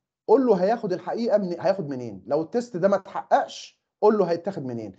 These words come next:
يعني حط له الفاليو لو التيست ده ترو، لو الكونديشن ده ترو، ما بين كو-، يعني، آه، هتحط التيست وبعد كده كوما وبعد كده الفاليو لو الكونديشن ده اتحقق وبعد كده الفاليو لو كونديشن فولس.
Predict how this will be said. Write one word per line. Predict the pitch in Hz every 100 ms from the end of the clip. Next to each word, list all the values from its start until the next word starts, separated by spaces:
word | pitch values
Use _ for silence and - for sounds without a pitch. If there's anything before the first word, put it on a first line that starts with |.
| _
يعني | 131 127
حط | 147 151
له | 233 208
الفاليو | 170 170 247 240 269
لو | 202 170
التيست | 165 - 240 -
ده | 180
ترو، | 202 190 139 - _ _ _ _ _
لو | 135 143
الكونديشن | 160 156 196 180
ده | 151
ترو، | - 127 - _ _ _ _ _ _ _ _ -
ما |
بين | 160 185
كو-، | 175 147
يعني، | 117 120 110 110
آه، | 123 117 120
هتحط | 117 117 202 190
التيست | - 165 -
وبعد | 131 143
كده | 180 165
كوما | 180 233 285 269
وبعد | 156 147 143
كده | 175 160
الفاليو | 147 214 196 170
لو | 156 151
الكونديشن | 151 170 196 208 175
ده |
اتحقق | 175 - - 285 180
وبعد | 180 170
كده | 196 180
الفاليو | 156 233 208
لو | 160
كونديشن | 156 156 170 139
فولس. | 113 101 - -